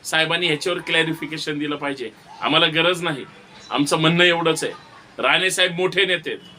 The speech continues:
नाणे-, राणे साहेब ग्रेट नेते आहेत, राणे साहेब महाराष्ट्राचे माजी मुख्यमंत्री आहेत. राणे साहेबांच्या शब्दावर महाराष्ट्र हादरतो, हालतो, याचा अर्थ अख्खा महाराष्ट्र राणे साहेबांचा आहे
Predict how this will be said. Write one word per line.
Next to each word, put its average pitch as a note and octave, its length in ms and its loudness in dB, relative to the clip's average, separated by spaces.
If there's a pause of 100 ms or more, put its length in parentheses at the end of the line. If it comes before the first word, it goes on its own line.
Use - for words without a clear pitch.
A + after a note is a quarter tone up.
(220)
नाणे-, D3+ 560 -2
राणे E3+ 260 0
साहेब E3+ 300 -4
ग्रेट E3+ 240 2
नेते E3 280 -4
आहेत, A#2 100 -10 (360)
राणे C#3+ 260 2
साहेब E3 220 -6
महाराष्ट्राचे C3+ 640 -6
माजी A#2+ 320 -4
मुख्यमंत्री A2+ 600 -10
आहेत. - 300 -18 (720)
राणे D#3+ 280 2
साहेबांच्या F3 500 0
शब्दावर E3 460 0
महाराष्ट्र D#3+ 500 0
हादरतो, C#3+ 760 -2 (340)
हालतो, D#3+ 580 -2 (1120)
याचा E3 240 2
अर्थ D#3 240 0 (420)
अख्खा G3 280 0
महाराष्ट्र F#3 520 2
राणे F3 320 2
साहेबांचा F3 520 0
आहे D3+ 240 2